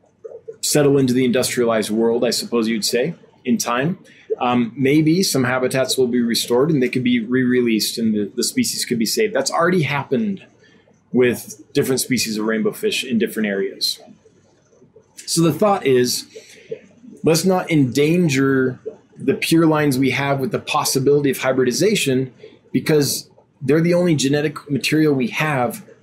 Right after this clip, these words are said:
for those species. So does that make sense? That's why.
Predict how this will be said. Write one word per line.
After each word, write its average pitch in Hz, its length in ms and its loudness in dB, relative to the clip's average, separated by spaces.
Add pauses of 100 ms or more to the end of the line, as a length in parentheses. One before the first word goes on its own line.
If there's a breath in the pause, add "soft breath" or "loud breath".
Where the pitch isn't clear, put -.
(180)
for 135 200 4
those 113 260 2
species. - 640 -6 (580)
So - 140 0
does 117 80 2
that 175 140 2
make 190 120 2
sense? 226 440 -2 (1000 loud breath)
That's 135 280 -2
why. 107 380 -2